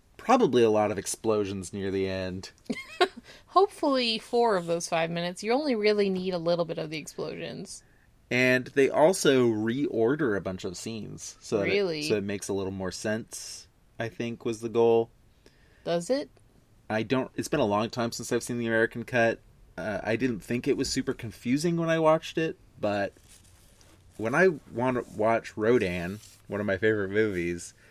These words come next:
Speaker 1: I ain't gonna watch the American cut.
Speaker 2: <laughs>
Speaker 1: There also is a voice actor in the dub that I would like to mention. Uh, and, you know,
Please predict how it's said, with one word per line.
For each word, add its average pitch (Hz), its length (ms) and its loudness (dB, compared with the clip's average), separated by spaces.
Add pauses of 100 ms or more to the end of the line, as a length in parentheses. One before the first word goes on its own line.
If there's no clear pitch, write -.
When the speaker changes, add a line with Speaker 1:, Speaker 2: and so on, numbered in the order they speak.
(380)
Speaker 1:
I 110 100 -2
ain't 156 200 0
gonna 139 220 2
watch 113 340 4
the 104 100 -4
American 104 480 0
cut. 262 320 0 (220)
Speaker 2:
<laughs> 302 100 -12 (460)
Speaker 1:
There 135 440 6
also 123 640 2 (920)
is 117 640 4 (460)
a 104 520 -2 (560)
voice 113 360 2
actor 98 520 -2
in 101 140 -8
the 92 100 -6
dub 92 420 -6 (220)
that 90 100 -6
I 87 140 -6
would 90 200 -8
like 85 200 -8 (100)
to 101 220 -6
mention. 170 380 -8 (220)
Uh, 87 180 -8
and, 92 300 -10 (1120)
you 92 100 -12
know, 82 160 -14